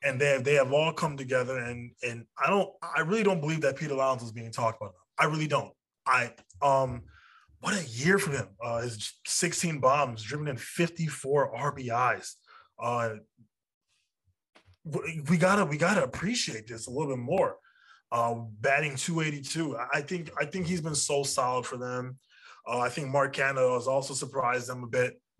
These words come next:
uh, with a three oh two average. Uh, he's driven in twenty, but he, th-, just, just the way he's able to work counts. And,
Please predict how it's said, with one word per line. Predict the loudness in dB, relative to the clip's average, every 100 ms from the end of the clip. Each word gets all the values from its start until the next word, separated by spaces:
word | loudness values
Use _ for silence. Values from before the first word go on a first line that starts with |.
| -4
uh, | 0 2 2 0 -2
with | -4
a | -4 -8 -2
three | 4 6
oh | 4
two | 2 2
average. | 4 4 2 -4 -6 -10 0
Uh, | 4 4
he's | 4 -4
driven | -4 -2 -2
in | -4
twenty, | -4 -2 -2 -4 -10 _ -20 -20 -20 -8
but | 2 2
he, | 2 -2 -2 -6
th-, | -6 -2
just, | -2 -2 -2
just | 0 2
the | 6
way | 4 4 -4 _
he's | -12 -6 -2
able | 0 0
to | -2
work | 0 -2 -2
counts. | -4 -4 -6 -8
And, | -8 -10